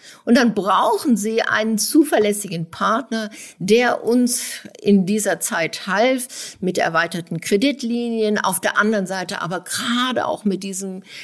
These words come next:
extrem bürokratischen und komplizierten Anträge im Zusammenhang mit der K-F-W-Bank. Und da jemanden zu haben, der uns schnell geholfen hat, sodass gar kein Delta im Rahmen der Liquidität entstand, das war dramatisch wichtig.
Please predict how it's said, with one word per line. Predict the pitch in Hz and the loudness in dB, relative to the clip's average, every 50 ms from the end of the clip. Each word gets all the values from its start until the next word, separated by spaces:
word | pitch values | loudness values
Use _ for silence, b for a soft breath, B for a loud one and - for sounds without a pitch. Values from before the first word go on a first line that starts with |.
| B B | B B
extrem | B - 240 240 - - - - - 269 277 277 269 262 220 | B 0 0 2 0 -4 -6 -4 -2 0 0 2 2 2 2
bürokratischen | 202 240 240 233 240 240 233 220 233 - - 202 202 226 233 226 220 202 208 - 233 220 208 | 0 0 -2 -2 -2 -4 -6 -4 -4 -2 0 2 2 2 2 0 -2 -4 -4 -4 -4 -4 -4
und | 202 208 202 | -4 -4 -6
komplizierten | - - 226 208 196 - - 202 202 - - 202 202 202 196 - | -4 -2 0 0 0 -2 -4 -4 -2 0 2 2 2 0 -2 -2
Anträge | - - 180 185 202 - - 185 180 180 180 175 180 175 180 180 - | 0 -2 -2 -2 -4 -4 -2 0 0 0 0 0 -2 -4 -4 -6 -6
im | - 180 170 | -4 -4 -4
Zusammenhang | - - 165 196 175 170 170 170 170 170 165 | -4 -4 -4 -2 0 0 0 -2 -4 -4 -4
mit | 160 - - | -6 -6 -4
der | 170 165 | -6 -8
K-F-W-Bank. | - - 185 156 151 - - 156 - 170 180 190 190 190 180 180 180 180 - B B B B B B B | -6 -6 -6 -4 -4 -4 -6 -4 -2 0 0 0 0 -2 -2 -4 -4 -8 -10 B B B B B B B
Und | - 175 175 - _ - | -4 -4 -4 -6 _ -4
da | - 165 185 202 208 220 220 - - - | -2 0 0 0 0 0 -2 -4 -4 -4
jemanden | - 208 220 226 214 208 202 196 | -2 -2 0 0 0 0 -2 -2
zu | - 214 202 | -4 -4 -4
haben, | 208 226 254 233 | -2 0 2 2
der | - 226 226 - | 2 2 2 0
uns | - 208 202 - - | -2 -6 -6 -6 -6
schnell | - - 240 233 262 302 | -2 0 2 4 4 4
geholfen | - 254 226 247 226 247 349 381 - 233 220 | 4 2 2 2 0 -2 -2 -4 -4 -4 -4
hat, | 214 208 214 | -4 -4 -4
sodass | - 196 190 185 170 202 208 254 269 - - 190 | -4 -4 -4 -2 0 0 0 0 0 -4 -6 -4
gar | 180 220 220 254 269 254 | 0 2 2 2 0 -4
kein | - - 269 190 190 190 185 175 165 | -8 -6 -4 -4 -2 -4 -4 -2 0
Delta | 208 214 262 294 330 392 392 - 302 220 165 | 2 4 6 4 4 2 0 2 2 2 2
im | 160 170 180 | 2 -2 -4
Rahmen | 160 160 185 202 214 220 214 196 | -2 -2 0 0 2 2 2 2
der | 185 180 170 156 160 - | 0 -2 -4 -6 -6 -2
Liquidität | - 208 202 - - - - 233 190 190 175 170 - 277 359 359 - | 2 4 4 4 4 2 0 -2 0 -2 -2 -2 0 0 0 0 0
entstand, | 208 190 190 - - 170 165 170 B B B B B B B B | -2 -4 -4 -2 -2 -2 -2 -4 B B B B B B B B
das | - 220 - - - 156 | 0 2 2 0 0 -2
war | 156 147 | -2 -2
dramatisch | - - 160 160 147 139 143 143 - - 247 269 262 - - - 208 | -2 -4 -4 -4 -4 -4 -4 -6 -4 -2 -2 -2 -2 -4 -4 -2 -2
wichtig. | 208 269 381 - - - - 156 - - - | 0 0 -2 -2 -4 -6 -6 -6 -8 -12 -20